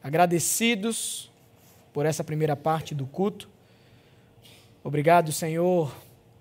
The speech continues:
pela tua presença no nosso meio.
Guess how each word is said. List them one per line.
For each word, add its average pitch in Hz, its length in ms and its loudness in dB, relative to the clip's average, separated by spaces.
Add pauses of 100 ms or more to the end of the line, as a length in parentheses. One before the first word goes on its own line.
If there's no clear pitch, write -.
(460)
pela 156 220 0
tua 170 180 4
presença 165 580 -2
no 151 120 -2
nosso 151 280 -4
meio. 160 460 0